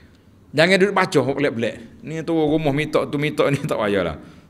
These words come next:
Nah, kita ada, kita ada Allah, kita tawakal pada Allah. Kemudian di antara doa Nabi kita baca, "Allahumma inna na'udzubika min an nazilla au nadilla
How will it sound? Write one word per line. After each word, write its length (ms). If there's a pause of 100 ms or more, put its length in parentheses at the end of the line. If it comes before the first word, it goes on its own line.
Nah, 320
kita 320
ada, 160
kita 320
ada 160
Allah, 160
kita 240
tawakal 400
pada 80
Allah. 160 (480)
Kemudian 400
di 80
antara 240
doa 320
Nabi 160
kita 160
baca, 240
"Allahumma 480
inna 240
na'udzubika 720
min 240
an 240
nazilla 560
au 240
nadilla 640